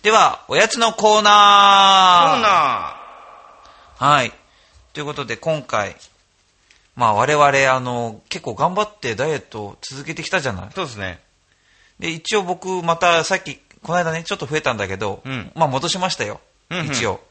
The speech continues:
Speaker 2: 一点いくつ増えたっていうの。
Speaker 1: そうそうそうそうそう。
Speaker 2: ああ。
Speaker 1: バチ君はどう？その後。
Speaker 2: はあ、分かってないけど、多分維持してると思うよ。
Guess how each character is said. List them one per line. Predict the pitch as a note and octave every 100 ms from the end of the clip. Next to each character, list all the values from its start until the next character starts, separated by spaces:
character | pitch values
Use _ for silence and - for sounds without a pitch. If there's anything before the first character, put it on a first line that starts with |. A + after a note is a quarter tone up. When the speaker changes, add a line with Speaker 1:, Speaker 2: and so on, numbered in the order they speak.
| -
Speaker 2:
一 | A2+
点 | - A2+ G2
い | F#2+
く | -
つ | - F2
増 | F#2
え | F2
た | E2+
っ |
て | _ D#2
い |
う |
の。 | C#2+ -
Speaker 1:
そ | E3+
う | D3
そ | B2
う |
そ | A#2
う |
そ | G#2
う | G2
そ |
う。 | G2
Speaker 2:
あ | -
あ。 | _ - - - -
Speaker 1:
バ | G#3+
チ | G#3+
君 | D#3+
は | A2
ど | A2+ F#2+
う？ | B2
そ | D3+
の | G#2+
後。 | F#2 F#2 _ _ _ _ _ _
Speaker 2:
は | - G#2
あ、 | A2+
分 |
か | C#3+
っ |
て | E3
な | C#3+
い |
け | B2
ど、 | G2
多 | C#3
分 | C3+ G#2+ F2+ F2 -
維 | A#2+
持 | B2 A#2+
し | -
て | B2+
る |
と | B2
思 | A#2+ A#2+
う | F2
よ。 | B1+ C#2